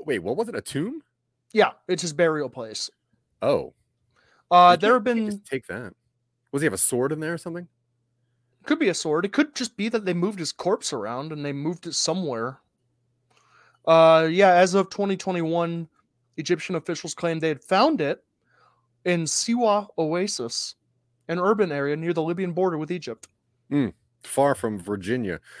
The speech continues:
Speaker 1: But let's just say that
Speaker 2: Mm.
Speaker 1: we found, we, we
Speaker 2: They said
Speaker 1: found out. <laughs> Yeah. Uh, we
Speaker 2: Mm.
Speaker 1: found it, and it's gonna be in the Philippines. And we're looking for Alexander the Great's skull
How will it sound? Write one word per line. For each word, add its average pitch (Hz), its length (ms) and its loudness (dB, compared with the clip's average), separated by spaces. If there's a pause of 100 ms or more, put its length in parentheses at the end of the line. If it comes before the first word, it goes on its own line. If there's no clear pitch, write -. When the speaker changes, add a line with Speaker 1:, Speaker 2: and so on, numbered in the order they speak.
(160)
Speaker 1:
But 147 80 2
let's 196 180 4
just 190 120 0
say 180 120 8
that - 80 6
Speaker 2:
Mm. 151 40 4
Speaker 1:
we 143 80 2
found, 143 500 0
we, 139 160 -4
we - 80 -14
Speaker 2:
They 139 120 2
said - 160 2
Speaker 1:
found 165 240 0
out. 135 180 -6 (400)
<laughs> - 100 -20
Yeah. 143 260 4 (360)
Uh, 139 220 6
we 143 80 4
Speaker 2:
Mm. - 40 -4
Speaker 1:
found 226 240 0
it, 208 180 -2
and 151 120 0
it's 151 120 -2
gonna 165 100 -2
be 160 40 0
in 143 60 -2
the 120 60 -2
Philippines. 95 640 -4
And 117 220 -2
we're 123 120 0
looking 160 220 -2
for 135 540 2 (280)
Alexander 147 520 0
the 127 100 -2
Great's 117 500 -2
skull 92 760 -4